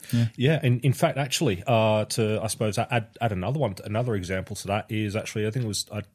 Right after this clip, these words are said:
Speaker 2: came across the incident this morning. Uh, Poland's Ministry of National Defence has, uh, finalised a deal with the, with the U S. I believe they're going to buy up to two hundred fifty M one Abrams from the, from the United States.
Speaker 1: Hmm.
Speaker 2: So I think they've,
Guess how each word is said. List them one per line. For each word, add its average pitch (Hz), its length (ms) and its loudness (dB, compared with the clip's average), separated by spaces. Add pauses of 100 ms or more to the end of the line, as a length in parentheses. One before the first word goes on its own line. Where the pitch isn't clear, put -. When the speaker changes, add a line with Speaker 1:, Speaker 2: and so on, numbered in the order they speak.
Speaker 2:
came 117 160 -4
across 104 240 -6
the 110 80 -4
incident 104 320 -4
this - 160 -8
morning. 107 360 -2 (420)
Uh, 104 220 0
Poland's 127 540 2
Ministry 110 360 -2
of 104 80 -2
National 104 300 -4
Defence 98 480 -4
has, 98 280 0
uh, 101 160 0
finalised 98 640 -2
a 104 60 -6
deal 104 400 0
with 98 220 -6
the, 101 180 0
with 90 140 -8
the 101 80 -6
U 98 180 0
S. 101 200 2
I 104 40 0
believe 104 300 -2
they're 95 120 -2
going 98 160 0
to 92 140 -8
buy 98 220 -2
up - 160 -10
to 104 180 -4
two 113 200 -2
hundred 98 220 -4
fifty 104 400 -6
M 101 140 -2
one 98 100 -4
Abrams 98 380 -6
from 95 220 -6
the, 95 160 -4
from - 120 -10
the 104 80 -6
United 101 280 -4
States. - 400 -2
Speaker 1:
Hmm. 113 160 6 (680)
Speaker 2:
So 98 460 0 (340)
I 120 40 -2
think 113 200 0 (180)
they've, 110 320 0